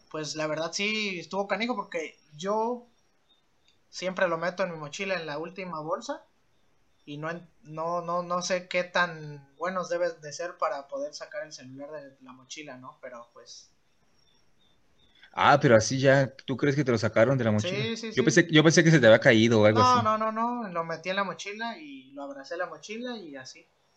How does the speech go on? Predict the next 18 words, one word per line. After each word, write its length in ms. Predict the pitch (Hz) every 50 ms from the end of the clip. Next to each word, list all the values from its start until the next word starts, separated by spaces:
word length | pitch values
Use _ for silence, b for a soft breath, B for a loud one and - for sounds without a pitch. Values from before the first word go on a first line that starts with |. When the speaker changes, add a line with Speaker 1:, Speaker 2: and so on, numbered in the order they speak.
| _ _ _ _ _ _
Speaker 1:
Pero, 160 | - 156 156
pues, 140 | 156 165 156
como 240 | - 170 165 - 165
no 100 | 170 190
iban 240 | 202 202 208 196 185
muchos, 640 | 185 202 202 - 214 196 - - - - - _ _ _ _ _ _ _ _ _ _ _ _ _ _
muchas 380 | 147 165 180 180 - 190 175 -
personas, 500 | - - 139 135 165 165 175 196 196 170
yo 120 | 165 156
creo 200 | - - 156 156
que, 100 | - 135
pues, 180 | 131 139 131 131
sí, 80 | 156 151 147 _
pues, 140 | 143 131
se 60 | - 185
aprovechó 420 | - - 135 135 131 135 - 160
el 60 | 156
momento. 380 | 151 135 131 135 139 139 _